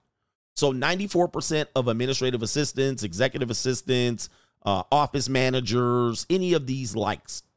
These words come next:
secretary, thirty-eight thousand dollars a year, ninety-four percent are female. Number seven, medical record and health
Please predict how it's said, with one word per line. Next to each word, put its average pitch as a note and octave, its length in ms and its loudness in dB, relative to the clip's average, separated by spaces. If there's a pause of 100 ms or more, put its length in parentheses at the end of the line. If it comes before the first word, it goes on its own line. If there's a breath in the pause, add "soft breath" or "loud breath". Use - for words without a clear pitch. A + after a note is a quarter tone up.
(120)
secretary, A2 880 0 (800)
thirty-eight E3+ 460 2
thousand C#3 280 2
dollars B2+ 260 0
a A#2 40 0
year, A2 240 0
ninety-four C3+ 600 0
percent C3 640 -2 (300)
are A2 220 0
female. - 840 -4 (1700)
Number D#3+ 280 2
seven, F#3 520 2
medical D3 500 2
record C#3+ 440 0 (100)
and B2+ 220 -2 (280)
health E3+ 400 2